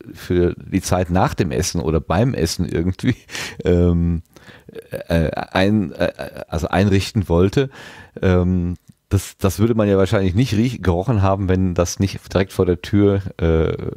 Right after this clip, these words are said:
da aus-, aufgebaut worden wäre. Also irgendwie hatte das was, dieses Unmittelbare. Ich mochte das ganz gerne.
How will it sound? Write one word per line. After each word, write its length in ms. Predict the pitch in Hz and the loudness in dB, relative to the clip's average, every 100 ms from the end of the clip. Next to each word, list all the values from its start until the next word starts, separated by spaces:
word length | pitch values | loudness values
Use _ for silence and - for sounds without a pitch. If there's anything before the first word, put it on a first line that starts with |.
| - - - - 78 | -4 -6 -6 -8 -6
da 340 | 76 76 - - | -2 -2 -4 -4
aus-, 280 | - - - | -4 -4 -6
aufgebaut 540 | - - - 69 - - | -4 -4 -2 -2 -4 -8
worden 400 | 82 76 73 73 | -6 -2 -2 -2
wäre. 280 | 69 71 71 | -2 -2 -2
Also 160 | 69 80 | -2 0
irgendwie 260 | 107 151 | 2 2
hatte 160 | 160 156 | 0 2
das 200 | 73 - | 0 0
was, 200 | 69 - | -2 0
dieses 240 | 85 78 | -2 -2
Unmittelbare. 680 | 78 104 104 - - 64 64 - - - | -2 0 2 0 -2 -4 -4 -8 -16 -10
Ich 60 | - | -4
mochte 240 | 92 - | -2 -2
das 160 | - 69 | -4 -4
ganz 240 | 78 78 | -4 -6
gerne. 400 | - 90 78 65 | -4 -4 -4 -4